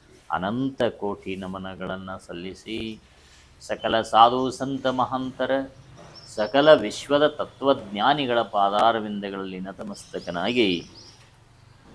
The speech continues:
ಶಾಸ್ತ್ರಚಿಂತನೆಯನ್ನ ಗೈಯುತ್ತಿರುವಂತಹ ತಮ್ಮೆಲ್ಲರ ಹೃದಯಕ್ಕೆ ಸಾಕ್ಷಿಯಾಗಿ ಬೆಳಗುವ ಆ ಪರಾತ್ಪರ ಪರಬ್ರಹ್ಮನಿಗೂ ನಮಿಸಿ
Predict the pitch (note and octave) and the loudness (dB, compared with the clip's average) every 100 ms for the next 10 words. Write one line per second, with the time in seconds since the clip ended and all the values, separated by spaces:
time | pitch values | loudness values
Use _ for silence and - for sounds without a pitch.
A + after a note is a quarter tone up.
0 | - - - F#2 G#2 - C#3 C3+ B2+ A2+ | -20 -20 -2 2 2 4 2 2 -2 0
1 | A#2 A2 G#2+ G#2 G#2 G2+ F#2 F2+ - _ | 0 2 2 2 2 2 2 -2 -14 _
2 | _ _ - G2 G#2+ F#2+ G#2+ G2 F#2+ F#2 | _ _ -8 -4 -2 -2 -4 -2 -4 -4
3 | G2 F#2+ F#2 F#2+ F#2 F#2 F2+ F#2 F2 G2+ | -2 0 -2 -4 -4 -2 -2 -4 -4 -2
4 | C3+ C3+ C#3 - E2+ F2+ - A2 A#2 A#2 | -4 -6 -8 0 0 0 -4 -2 0 -2
5 | A#2+ A2+ A#2+ B2+ A2 D#2+ E2 F2+ G2+ - | -4 -4 -4 -2 -2 -2 -2 -2 -2 -4
6 | F#2+ E2+ E2+ E2 - F2+ F2+ F2+ F2+ G#2+ | -6 -4 -4 -4 -6 -8 -6 -8 -8 -6
7 | B2+ - | -6 -4